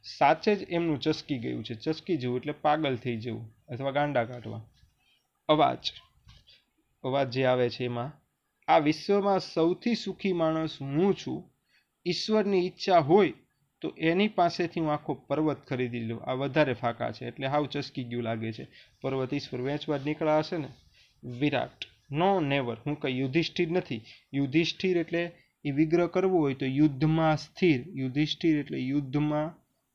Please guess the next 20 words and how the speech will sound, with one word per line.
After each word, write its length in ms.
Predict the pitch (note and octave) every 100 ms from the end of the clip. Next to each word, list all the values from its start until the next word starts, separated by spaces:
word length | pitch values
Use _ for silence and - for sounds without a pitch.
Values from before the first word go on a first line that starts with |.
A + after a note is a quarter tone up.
| -
સ્થિર. 640 | - - - F#3 D3 A2+ _ _ _ _ -
ઉપપદ 520 | D#3+ D#3 D#3+ F3+ D#3
સમાસ, 480 | C3 C#3+ B2+ A#2+ - _ - -
સોરી, 200 | D#3+ D3
તત્પુરુષ 520 | A#2 D#3+ - F3 E3 D3
સમાસ 460 | C#3+ B2+ A#2 -
થાય. 160 | B2+ C#3 _ _ _ _ _ E3
યુદ્ધમાં 560 | C#3 C3 C#3+ D3+ D3
સ્થિર, 460 | C#3 - E3+ C3+ A#2 _ _ _ _ _
તત્પુરુષ 600 | D3+ D3+ - D#3 C#3+ -
સમાસ. 400 | B2+ A#2 G#2+ - - _ _ _ _ _ _ _ _ _ _ - _ _ -
એક 220 | F#3 -
કે 120 | G#3+
વાર 180 | G#3 G#3
શા 220 | - A3+
માટે 280 | G3 D#3 C#3+
ખોટું 340 | - B2+ B2+
બોલું? 300 | A2+ A2+ A#2 - _ _ _ _ _ _ _ _ -
આનંદ. 320 | C#3+ C3 A#2 A2 _ _ -
યાદ 280 | C3+ D3